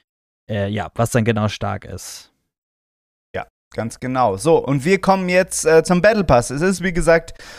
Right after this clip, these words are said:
Speaker 2: ein neuer Akt. Das heißt, es gibt auch einen neuen Battle Pass. Das bedeutet für euch Player Cards, Gun Buddies, aber insbesondere auch Ready Night Punkte, wenn ihr immer noch darauf wartet, irgendwelche Skins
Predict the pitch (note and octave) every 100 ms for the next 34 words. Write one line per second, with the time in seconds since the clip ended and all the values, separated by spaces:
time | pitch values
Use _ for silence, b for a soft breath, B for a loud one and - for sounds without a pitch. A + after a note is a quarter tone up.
0 | B C3 C#3+ D3+ C#3+ C#3+ G2 D3+ - C3
1 | B2+ B2+ B2+ - - A#2 - C3+ - -
2 | A#2+ A#2 - B2 B2 B2+ B2 A#2+ A#2 A#2+
3 | C3+ C#3+ A#2 A#2 A#2+ A#2+ - A2+ G#2 -
4 | G#2 A2 G#2+ A2 - - F#2+ G2+ - C#3
5 | C3+ A#2+ A#2 A#2 G2+ - C3 C#3 C3+ A2+
6 | A2 A2 A2+ A2+ A#2 - A#2+ B2 A#2+ -
7 | C#3+ - A#2+ A#2 A#2 - G2+ G#2+ C#3 C3+
8 | A2+ G2 - A#2 A2 G#2 A#2 A#2 A#2 -
9 | B2 A#2 A2 F#2 G#2 G2+ A#2 A#2 A#2 -
10 | A#2+ B2 A#2+ A#2+ A#2 - C#3+ D3 C#3+